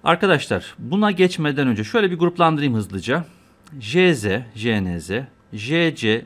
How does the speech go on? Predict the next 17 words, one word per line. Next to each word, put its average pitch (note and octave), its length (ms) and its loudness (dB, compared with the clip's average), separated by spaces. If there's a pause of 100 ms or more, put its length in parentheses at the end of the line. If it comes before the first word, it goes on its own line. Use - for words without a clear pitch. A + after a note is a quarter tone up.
isterseniz A2 440 -4
böyle G#2 200 -2
renkli G#2 480 -4
renkli F2 320 -8
yapalım. F2+ 380 -8
Belki F2 420 -8 (260)
o - 200 -14
renklerle E2+ 500 -8
ilgili E2+ 220 -12
bir - 40 -16
şeyler E2+ 300 -8
söyleriz. F#2 600 -12 (840)
J D#3 380 0
C, B2 320 -2
J G#2 360 -2
N F2 200 -4
C. B2+ 280 -4